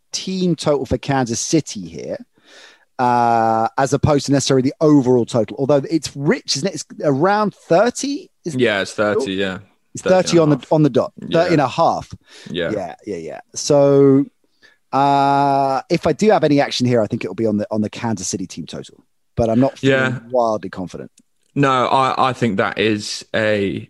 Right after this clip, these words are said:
Speaker 2: um, a decent shout, to be completely honest with you. I just don't know whether fifty-five and a half is slightly more tempting, but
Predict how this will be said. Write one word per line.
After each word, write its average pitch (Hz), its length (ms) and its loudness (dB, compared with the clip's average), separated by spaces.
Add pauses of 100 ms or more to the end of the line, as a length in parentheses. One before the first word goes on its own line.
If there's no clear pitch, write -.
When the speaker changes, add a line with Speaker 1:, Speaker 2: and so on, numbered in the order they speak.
(160)
Speaker 2:
um, 104 420 -4
a 131 80 0
decent 117 460 0
shout, 104 320 0
to - 80 -14
be 104 80 -8
completely 101 380 0
honest 101 220 0
with 101 120 -2
you. 101 240 4
I 127 100 0
just 127 260 0
don't 139 420 4
know 110 440 4
whether 101 540 0 (520)
fifty-five 170 460 2
and 147 80 2
a 135 40 0
half 123 200 0
is 113 80 -2
slightly 104 240 0
more 117 140 4
tempting, 107 460 0
but 107 240 0